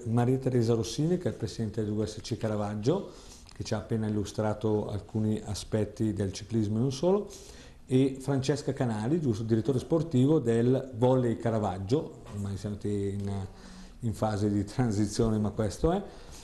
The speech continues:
che ci stanno facendo compagnia appunto per, eh, le tematiche dello sport nel mondo preadolescenziale e adolescenziale. Tutte e due mi sembra che stavate rimarcando il tema dell'importanza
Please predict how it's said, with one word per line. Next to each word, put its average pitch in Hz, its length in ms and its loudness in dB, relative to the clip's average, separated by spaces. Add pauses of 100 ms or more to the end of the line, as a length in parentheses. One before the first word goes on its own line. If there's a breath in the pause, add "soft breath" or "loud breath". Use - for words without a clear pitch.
(220 loud breath)
che 175 100 -4
ci 196 100 -2
stanno 175 220 2
facendo 156 400 0
compagnia 147 580 0
appunto 123 460 2
per, 117 380 2
eh, 117 720 0
le 123 100 2
tematiche 123 540 -2
dello 110 240 4
sport 113 340 0
nel 117 140 2
mondo 107 320 0
preadolescenziale 110 1000 0
e 107 120 -4
adolescenziale. 101 920 -6 (460 loud breath)
Tutte 220 200 -2
e - 20 2
due 151 140 4
mi 185 80 2
sembra 123 260 2
che 123 80 -4
stavate 117 540 -2
rimarcando 110 840 0
il 107 120 -4
tema 107 260 -2
dell'importanza 110 1040 -2